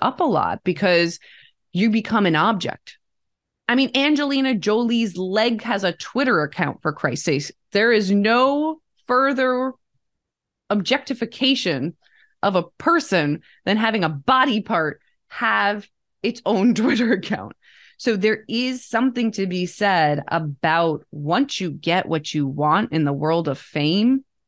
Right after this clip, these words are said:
what does that look like? Now, Donna Rockwell studied this. Again, the study I was talking about that studied these A-list celebrities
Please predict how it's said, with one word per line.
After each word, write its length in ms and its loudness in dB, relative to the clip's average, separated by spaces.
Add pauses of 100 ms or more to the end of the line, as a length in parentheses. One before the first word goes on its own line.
(140)
what 360 -2
does 220 -4
that 260 -4
look 480 0
like? 360 -12 (840)
Now, 240 2 (160)
Donna 240 2
Rockwell 680 0
studied 480 0
this. 520 -2 (120)
Again, 240 2
the 120 -2
study 320 2
I 40 2
was 100 -4
talking 340 -2
about 360 0
that 180 -2 (100)
studied 400 -2
these 220 -2
A-list 520 0
celebrities 800 -2